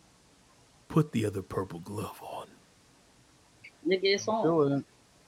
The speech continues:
Speaker 1: Do you switch gloves midair?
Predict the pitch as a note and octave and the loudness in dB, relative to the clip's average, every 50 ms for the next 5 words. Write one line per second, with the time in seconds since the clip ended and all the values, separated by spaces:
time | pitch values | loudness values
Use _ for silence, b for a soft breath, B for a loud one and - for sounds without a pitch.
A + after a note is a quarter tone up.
0 | _ _ _ _ _ _ _ _ - - - - - - E2 E2+ F2 - - - | _ _ _ _ _ _ _ _ -20 -20 -20 -20 -16 -14 -12 -12 -12 -14 -16 -14
1 | G#2 A2 A2+ G#2+ A2 A2+ - D3 C#3+ C#3 C#3+ C#3+ D3 D3+ D3 D3 C3 C#3+ D#3 D#3 | -6 -4 0 0 2 2 10 12 12 12 12 12 12 12 12 12 12 12 12 12
2 | D#3+ E3+ F3 F3+ F#3 G3+ F3+ | 12 12 12 12 12 12 12